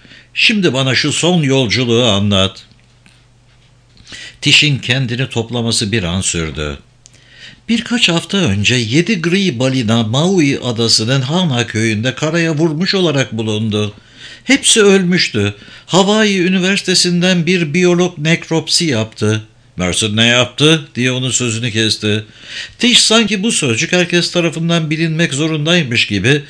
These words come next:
"Nekropsi hayvanlara yapılan otopsi." diye yanıt verdi.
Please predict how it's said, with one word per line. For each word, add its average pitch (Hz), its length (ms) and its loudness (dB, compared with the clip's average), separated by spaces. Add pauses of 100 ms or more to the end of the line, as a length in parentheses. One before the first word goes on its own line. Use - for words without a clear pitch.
(360)
"Nekropsi 233 720 2
hayvanlara 220 680 2
yapılan 190 420 2
otopsi." 202 520 0
diye 135 160 2
yanıt 127 340 -2
verdi. 120 420 0